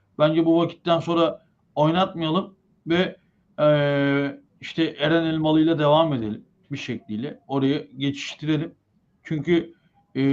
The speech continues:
net bir şekilde söylüyorum sana, yani Jakobs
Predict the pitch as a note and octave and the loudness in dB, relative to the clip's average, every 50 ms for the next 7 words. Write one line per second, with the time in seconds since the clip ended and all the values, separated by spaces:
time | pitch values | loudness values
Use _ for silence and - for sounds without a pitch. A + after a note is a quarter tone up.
0 | C3+ C3+ C3+ C3 C3 C#3+ D#3+ F3 F3 - - D3+ - D#3+ D3 C3+ D#3 D#3+ D#3+ F3 | 2 2 0 0 0 -2 -2 -2 -4 -6 -10 -6 -6 -4 -4 -2 -2 0 0 0
1 | F3+ F3 - - - - - D3+ D3 D3 D#3+ F3 E3+ D3 C3+ B2+ A2 B2+ C3+ B2 | -2 -2 -4 -10 -16 -8 -4 -2 0 2 2 2 2 2 -2 -4 -6 -6 -6 -4
2 | C3 C3+ D#3 E3 - - _ _ _ _ _ _ _ _ _ _ _ _ _ _ | -2 -2 -2 -4 -6 -12 _ _ _ _ _ _ _ _ _ _ _ _ _ _
3 | A2 A2+ B2 B2+ B2 A#2 - _ _ _ _ _ _ _ _ _ _ _ C3+ C3+ | -4 -2 -2 -2 -4 -6 -10 _ _ _ _ _ _ _ _ _ _ _ -4 -2
4 | C3 C3 - D3+ D#3 D3 - | -2 0 2 2 2 2 0